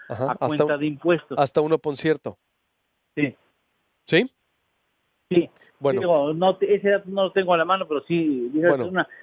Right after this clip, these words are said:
Speaker 2: una proporción de más
Speaker 1: Lo
Speaker 2: o menos
Speaker 1: confirmamos.
Speaker 2: equivalente.
Speaker 1: ¿Qué otra cosa de, del paquete, entonces, eh,
Speaker 2: Eso es lo que
Speaker 1: presupuestal?
Speaker 2: yo tengo,
Speaker 1: Hasta
Speaker 2: eso es lo
Speaker 1: ahorita,
Speaker 2: que yo
Speaker 1: muy bien
Speaker 2: tengo
Speaker 1: detectado. Esos cinco
Speaker 2: detectado,
Speaker 1: rubros.
Speaker 2: sí. Sí, esos rubros que me parece que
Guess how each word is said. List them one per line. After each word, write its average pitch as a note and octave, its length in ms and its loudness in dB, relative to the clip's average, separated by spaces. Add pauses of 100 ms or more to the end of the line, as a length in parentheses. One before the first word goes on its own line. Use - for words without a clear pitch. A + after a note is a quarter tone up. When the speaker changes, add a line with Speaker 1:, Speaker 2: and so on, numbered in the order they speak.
(160)
Speaker 2:
una F3+ 200 2
proporción D3+ 460 -2
de D3 80 2
más D#3 160 2
Speaker 1:
Lo D3 60 2
Speaker 2:
o D3 40 2
menos E3+ 120 -2
Speaker 1:
confirmamos. D3 640 0
Speaker 2:
equivalente. - 220 -20
Speaker 1:
¿Qué G3 100 2
otra G#3+ 220 2
cosa F#3 460 2
de, D#3 260 2
del C#3+ 160 0
paquete, D3+ 400 -4
entonces, C3+ 640 -8 (720)
eh, - 140 -12
Speaker 2:
Eso F3 180 4
es A3 80 6
lo G#3+ 80 4
que - 60 -6
Speaker 1:
presupuestal? B2 140 -6
Speaker 2:
yo F#3 180 -2
tengo, F3 600 0
Speaker 1:
Hasta C#3 220 2
Speaker 2:
eso D3+ 80 4
es F#3 140 0
lo C3+ 60 2
Speaker 1:
ahorita, G#2+ 140 -4
Speaker 2:
que C3+ 60 -12
yo D3+ 100 -4
Speaker 1:
muy C#3 100 -2
bien C#3 120 -2
Speaker 2:
tengo D#3 100 -2
Speaker 1:
detectado. C#3+ 440 2
Esos B2+ 200 2
cinco E3 220 2
Speaker 2:
detectado, D3 160 4
Speaker 1:
rubros. C3+ 260 -2
Speaker 2:
sí. - 140 -18 (880)
Sí, C3+ 180 -6 (220)
esos D3 320 -2
rubros D3+ 340 2
que C3+ 120 -2
me B2+ 100 0
parece C#3+ 400 0
que A#2+ 240 -4